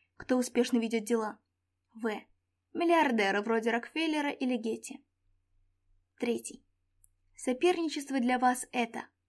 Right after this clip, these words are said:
а. Испытание. Б. Возможность проявить себя. В.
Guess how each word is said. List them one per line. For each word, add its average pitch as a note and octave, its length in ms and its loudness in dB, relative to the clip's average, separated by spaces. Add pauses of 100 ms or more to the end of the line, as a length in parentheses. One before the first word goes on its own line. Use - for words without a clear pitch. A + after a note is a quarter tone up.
(300)
а. B3+ 240 2 (480)
Испытание. B3+ 800 -2 (400)
Б. A#3 380 -2 (460)
Возможность B3+ 640 2
проявить B3 380 0
себя. A3 460 0 (640)
В. A3+ 400 -2